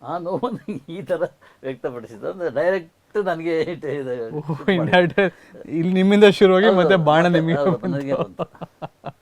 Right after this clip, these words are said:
Speaker 1: ಇರ್ಲಿ, ಅದೇನು ಸಮಸ್ಯೆ ಇಲ್ಲ. But ಅ-, ಅಂಥ ಒಂದು ಇದಕ್ಕೂ ಕೂಡ ನಾವು ಎಲ್ಲ ಒಂದು ಕಡೆ ಕಾರಣ ಆಗಿರ್ತೀವಿ ಅಂತೇಳಿ.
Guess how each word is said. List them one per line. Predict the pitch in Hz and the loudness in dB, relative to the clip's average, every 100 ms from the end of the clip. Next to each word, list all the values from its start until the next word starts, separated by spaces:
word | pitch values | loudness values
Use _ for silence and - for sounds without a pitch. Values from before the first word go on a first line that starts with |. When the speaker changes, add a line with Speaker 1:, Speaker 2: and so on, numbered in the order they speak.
| - | -12
Speaker 1:
ಇರ್ಲಿ, | 170 151 | -8 -6
ಅದೇನು | 98 98 131 120 92 - _ _ - | -6 -8 -10 -10 -16 -20 _ _ -14
ಸಮಸ್ಯೆ | 202 113 214 | -12 -14 -16
ಇಲ್ಲ. | 92 - - _ _ - | -20 -20 -20 _ _ -14
But | 165 | -10
ಅ-, | 131 131 | -8 -8
ಅಂಥ | 131 147 | -12 -8
ಒಂದು | 208 180 175 - 160 | -8 -8 -12 -12 -12
ಇದಕ್ಕೂ | 170 202 | -12 -10
ಕೂಡ | 170 208 | -6 -2
ನಾವು | 202 156 147 170 160 | -2 -2 -6 -4 -4
ಎಲ್ಲ | 151 160 | -4 -4
ಒಂದು | 156 | -6
ಕಡೆ | 143 143 123 | -8 -8 -10
ಕಾರಣ | 131 143 147 | -8 -6 -4
ಆಗಿರ್ತೀವಿ | 135 143 139 - 120 120 | -6 -6 -12 -14 -14 -14
ಅಂತೇಳಿ. | 101 80 - | -18 -20 -20